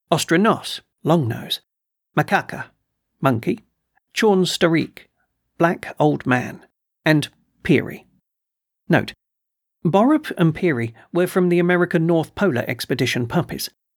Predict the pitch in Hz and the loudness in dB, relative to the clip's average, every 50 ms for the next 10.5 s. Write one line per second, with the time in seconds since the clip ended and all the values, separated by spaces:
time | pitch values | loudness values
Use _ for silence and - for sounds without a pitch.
0 | _ _ _ _ _ _ - 160 165 151 131 143 - - - 139 131 127 151 143 | _ _ _ _ _ _ -4 0 0 2 2 2 0 0 0 0 0 2 2 2
1 | 139 135 120 - 139 131 127 139 156 170 156 - - 139 131 120 - 139 131 123 | 2 2 2 0 0 2 2 2 2 0 0 0 0 -2 -2 0 0 -2 -2 -2
2 | - - 120 117 147 160 151 139 135 - - 165 151 - - 170 170 151 135 - | -2 -4 -2 -2 -2 -2 -2 -4 -4 -2 0 0 0 2 2 2 2 2 2 -2
3 | - - 165 151 139 127 - 151 139 120 - 147 131 127 139 123 123 120 120 160 | -2 0 0 0 0 -2 -4 -4 -2 0 2 2 2 2 2 2 2 2 2 0
4 | 170 160 - - - - - - _ _ _ _ _ _ _ _ _ _ _ _ | 0 0 -2 -4 -8 -10 -12 -14 _ _ _ _ _ _ _ _ _ _ _ _
5 | - 160 - - 208 214 202 202 196 180 - _ - 190 - 190 190 170 180 175 | -2 -2 0 2 2 2 2 2 0 0 -4 _ -2 -2 0 2 0 2 2 2
6 | - 170 156 151 147 139 135 139 - - 156 - - 165 147 - - - - 151 | 2 2 2 4 4 2 2 2 2 -2 -2 0 0 0 0 -2 -2 -4 -2 0
7 | 147 151 175 - 160 151 - 127 120 143 127 120 - - - 156 - - 139 117 | 2 2 2 2 2 0 0 0 0 0 0 0 -2 -6 -4 -2 2 2 2 0
8 | 113 123 120 123 127 120 - - 135 120 - - - - - - _ _ _ _ | 0 -2 -2 -2 -2 -2 -2 -4 -4 -4 -6 -10 -10 -10 -12 -20 _ _ _ _
9 | _ _ _ - - 143 135 127 - 127 120 151 165 - - 117 - - - - | _ _ _ -2 -2 0 0 2 2 2 2 2 2 2 0 -2 -4 -4 -6 -4
10 | - 135 131 139 135 131 - - - | -2 0 0 0 0 -2 -6 -10 -14